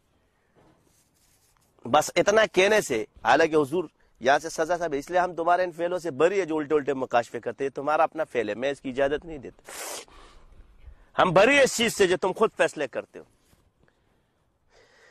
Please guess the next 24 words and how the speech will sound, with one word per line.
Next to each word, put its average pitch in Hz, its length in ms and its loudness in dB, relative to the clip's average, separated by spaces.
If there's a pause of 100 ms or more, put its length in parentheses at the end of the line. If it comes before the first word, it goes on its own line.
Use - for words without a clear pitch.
(760)
मर्ज 175 600 2 (680)
की 185 80 0
तशखीस 175 520 2
करो, 220 360 2 (600)
बाकी 156 280 2
ये 208 160 -2
गैर 247 220 4
इख्तियारी 214 380 0
चीजें 156 380 -6
और 131 140 -4
गैर 175 200 2
इख्तियारी 180 340 -2
चीजों 170 300 -6
के 151 100 -8
पीछे 151 240 -8
पढ़ना, 190 420 2
कशफ 160 440 -6
खोल 185 240 -2
दो, 175 100 -4
कशफ 165 220 -10
ये 180 120 -4
अल्लाह 208 220 2
खोलता 160 360 -2
है। - 100 -10